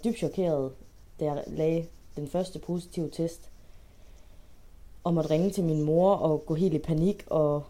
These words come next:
hun tog ikke telefonen, og så ringte jeg til min far, og han var bare sådan helt, "Det mener du ikke? Ring til din mor," og, <laughs> og, og, og det hele var bare panik, og ja, jeg tror bare, det hele kom sådan tæt på os alle sammen, også fordi at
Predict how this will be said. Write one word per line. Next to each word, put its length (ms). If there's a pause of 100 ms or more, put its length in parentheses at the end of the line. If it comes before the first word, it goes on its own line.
hun 140
tog 180
ikke 120
telefonen, 720
og 80
så 100
ringte 180
jeg 80
til 100
min 120
far, 460
og 120
han 120
var 60
bare 200
sådan 180
helt, 220 (1300)
"Det 120
mener 220
du 60
ikke? 160 (200)
Ring 180
til 100
din 140
mor," 280
og, 400
<laughs> 100 (380)
og, 100
og, 220
og 260
det 60
hele 260
var 120
bare 140
panik, 500
og 300 (1120)
ja, 220 (140)
jeg 80
tror 140
bare, 140
det 80
hele 180
kom 180
sådan 240
tæt 180
på 140
os 100
alle 260
sammen, 300
også 180
fordi 300
at 260